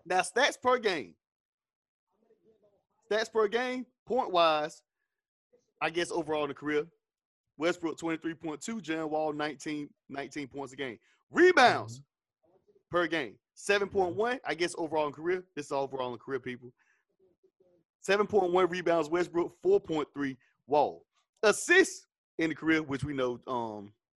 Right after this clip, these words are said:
Speaker 1: overall, John Wall probably does pass the ball a lot more. He owns that nine point two to Westbrook's eight point three.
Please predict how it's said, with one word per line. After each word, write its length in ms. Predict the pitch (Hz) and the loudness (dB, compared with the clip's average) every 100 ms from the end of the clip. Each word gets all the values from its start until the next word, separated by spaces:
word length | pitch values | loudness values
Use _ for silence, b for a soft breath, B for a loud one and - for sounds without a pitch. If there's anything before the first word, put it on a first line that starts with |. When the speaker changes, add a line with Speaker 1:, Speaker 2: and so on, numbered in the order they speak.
| _ - | _ -6
Speaker 1:
overall, 420 | 131 123 123 117 | -4 -2 -2 -2
John 240 | 113 120 113 | -2 -4 -4
Wall 140 | 113 | -6
probably 380 | 110 113 107 120 | -4 -8 -4 -6
does 120 | 113 | -6
pass 260 | - 110 - | -8 -12 -10
the 60 | |
ball 140 | 107 104 | -8 -6
a 20 | |
lot 200 | 107 92 | -6 -4
more. 240 | 131 139 143 b b b | 2 2 0 b b b
He 140 | - | -2
owns 240 | 170 160 139 | 2 2 4
that 160 | 147 | 0
nine 260 | 127 147 147 | 2 2 2
point 260 | 143 139 123 | 0 -2 -2
two 180 | 151 147 | -4 -4
to 100 | 127 | -2
Westbrook's 420 | 135 127 127 110 | -2 0 -4 -4
eight 180 | 135 123 | -4 -4
point 200 | 127 117 | -6 -6
three. 220 | 156 170 | -4 -6